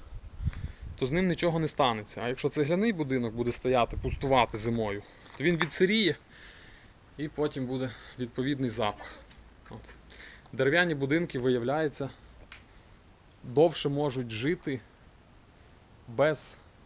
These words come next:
без людей, тобто можуть просто пустувати. Тому і дерев'яні будинки в Америці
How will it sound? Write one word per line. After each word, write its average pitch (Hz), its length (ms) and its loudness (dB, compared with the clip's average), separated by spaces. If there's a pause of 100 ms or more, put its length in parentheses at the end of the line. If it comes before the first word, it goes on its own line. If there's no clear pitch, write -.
(120)
без 131 260 0
людей, 120 360 -2
тобто 120 300 -6 (400)
можуть 147 280 0
просто 151 280 -2
пустувати. 107 640 -6 (1400)
Тому 151 260 0
і 156 200 0 (180)
дерев'яні 139 460 -2
будинки 120 360 -4
в 117 60 0
Америці 117 420 -2